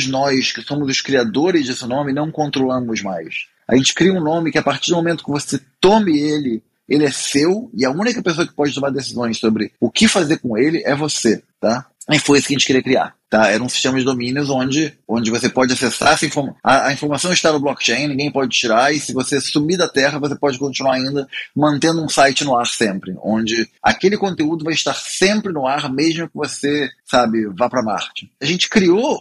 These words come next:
o, a extensão ponto E T H, basicamente só como uma forma de diferenciar, dizendo, "Olha, a gente quer criar esse nome de domínios aqui, a gente, pra gente era muito importante que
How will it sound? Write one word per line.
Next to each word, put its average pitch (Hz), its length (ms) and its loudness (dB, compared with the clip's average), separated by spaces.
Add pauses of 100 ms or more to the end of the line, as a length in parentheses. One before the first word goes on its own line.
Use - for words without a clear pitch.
o, 135 320 -2
a 117 60 0
extensão 123 560 -2
ponto 123 240 -2
E 117 60 0
T 123 100 2
H, 92 440 -2 (180)
basicamente 208 400 2
só 208 120 2
como 220 140 0
uma 170 120 0
forma 139 360 0
de 110 140 -2
diferenciar, 120 520 0
dizendo, 117 220 -2
"Olha, 123 140 2
a - 20 0
gente 113 160 -2
quer 127 160 -2
criar 123 160 2
esse 117 140 -6
nome 110 160 -2
de 98 60 -6
domínios 101 360 -4
aqui, 123 300 2
a 131 60 2
gente, 113 380 -2 (300)
pra 147 80 4
gente 151 160 2
era 147 220 0
muito 156 320 -2
importante 156 420 -2
que - 320 0